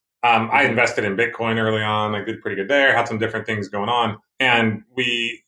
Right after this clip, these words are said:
Speaker 1: whenever people come visit us in San Clemente, like, they didn't have a whole lot of room to stay.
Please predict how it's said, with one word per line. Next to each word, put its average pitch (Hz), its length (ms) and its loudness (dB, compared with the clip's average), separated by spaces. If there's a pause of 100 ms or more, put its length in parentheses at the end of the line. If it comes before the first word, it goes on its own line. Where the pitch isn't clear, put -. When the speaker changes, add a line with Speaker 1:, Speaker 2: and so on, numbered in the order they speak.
(100)
Speaker 1:
whenever 180 480 2
people 170 200 2
come 120 140 0
visit 151 200 4
us - 120 -2
in 110 80 -4
San 110 240 -2
Clemente, 113 340 -2
like, 98 180 -2 (220)
they 135 100 2
didn't 139 100 2
have 135 180 0
a 113 100 2
whole 117 380 -2
lot 110 180 4
of 92 60 -6
room 104 160 -2
to 90 80 -6
stay. 104 540 -6